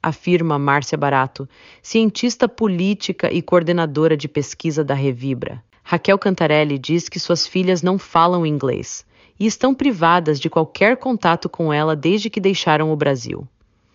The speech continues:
Ela conheceu o pai das meninas em dois mil e quinze.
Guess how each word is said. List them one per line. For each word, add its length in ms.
Ela 180
conheceu 680
o 160
pai 280
das 180
meninas 520
em 140
dois 300
mil 180
e 60
quinze. 560